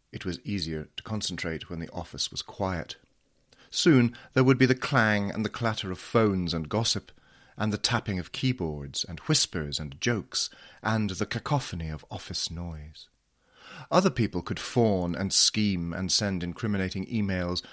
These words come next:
and put in grievances, but not her. She didn't relish entanglement in office politics. That was not to say that she kept herself aloof. She was friendly and more than willing to go for a drink after work,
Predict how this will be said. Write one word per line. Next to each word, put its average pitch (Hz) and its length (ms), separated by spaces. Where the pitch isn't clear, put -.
and 101 160
put 120 180
in 98 200
grievances, 92 600
but - 180
not 160 200
her. 101 420
She 165 140
didn't 180 280
relish 120 480
entanglement 80 840
in 85 60
office 82 340
politics. - 720
That 262 160
was 151 140
not 143 200
to 117 60
say 127 260
that - 140
she 104 140
kept - 260
herself - 420
aloof. 170 520
She - 160
was 107 160
friendly 82 560
and 90 200
more 131 180
than 120 160
willing 120 320
to 107 80
go 104 180
for 101 180
a 98 40
drink 101 380
after 95 280
work, 113 400